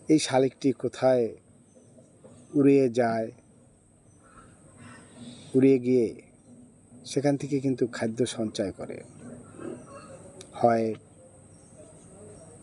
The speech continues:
পোকামাকড় খেয়ে বাঁচে, নয় অন্য কিছু, নয় কোনো কিছু যেটা শালিকের খাবার যোগ্য,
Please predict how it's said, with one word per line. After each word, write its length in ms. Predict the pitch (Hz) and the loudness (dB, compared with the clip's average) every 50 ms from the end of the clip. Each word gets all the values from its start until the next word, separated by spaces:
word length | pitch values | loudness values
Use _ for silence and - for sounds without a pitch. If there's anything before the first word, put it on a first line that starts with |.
| - | 0
পোকামাকড় 520 | - 120 - - 123 123 120 - - 131 113 | 0 2 2 2 2 2 2 0 0 -2 -4
খেয়ে 220 | - - 131 127 | 0 0 2 2
বাঁচে, 360 | 123 123 117 - - - 160 - _ _ _ _ _ - - - 50 - - - _ _ - _ - - - - 110 | 2 2 0 -2 -8 -12 -12 -14 _ _ _ _ _ -20 -20 -20 -20 -20 -20 -20 _ _ -20 _ -20 -20 -14 -6 -2
নয় 180 | 113 117 117 | 0 0 2
অন্য 260 | 113 113 113 117 123 117 | 2 2 2 2 2 0
কিছু, 380 | - 123 123 - - 165 82 - - - - - - - - - - - - - - - - - - - - - - - - - - - | -2 -4 -8 -8 -10 -12 -12 -12 -16 -20 -20 -20 -20 -20 -20 -18 -18 -18 -18 -20 -20 -20 -20 -20 -20 -20 -20 -20 -20 -20 -20 -16 2 4
নয় 140 | 143 156 165 | 6 6 6
কোনো 260 | 151 - 165 160 160 | 4 2 2 2 2
কিছু 480 | 151 - 160 156 - 165 165 160 156 151 - _ _ _ _ _ _ _ _ _ _ _ _ _ - - - - - - - - - - - - - - - - | 2 0 -4 -4 0 0 0 0 0 -2 -10 _ _ _ _ _ _ _ _ _ _ _ _ _ -20 -20 -20 -20 -20 -20 -20 -20 -20 -20 -20 -20 -20 -20 -16 0
যেটা 280 | 104 127 120 - 143 | 0 0 2 2 0
শালিকের 560 | - - - 123 123 131 120 - 139 127 120 117 - _ - | 0 2 0 0 0 0 2 0 0 0 -2 -6 -14 _ -18
খাবার 360 | - - 120 123 127 120 107 | -10 -4 0 2 2 2 0
যোগ্য, 460 | 98 113 107 101 101 98 107 117 135 | -4 -8 -10 -10 -8 -8 -6 -6 -6